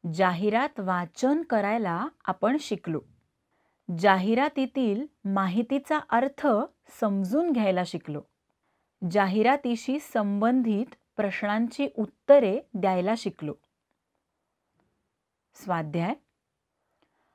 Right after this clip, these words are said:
खालील जाहिरात वाचा व त्याखाली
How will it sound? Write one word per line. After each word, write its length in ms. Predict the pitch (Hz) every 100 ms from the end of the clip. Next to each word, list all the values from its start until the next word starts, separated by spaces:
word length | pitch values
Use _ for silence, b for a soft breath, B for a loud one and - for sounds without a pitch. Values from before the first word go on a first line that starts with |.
| _ _ _ _ _ _ -
खालील 460 | 233 226 269 320
जाहिरात 540 | 233 214 214 214 220 180
वाचा 480 | 165 156 - 190 302 _ _ _ _ _ _ 214
व 60 | 220
त्याखाली 880 | 240 - 240 294 - 285 240 185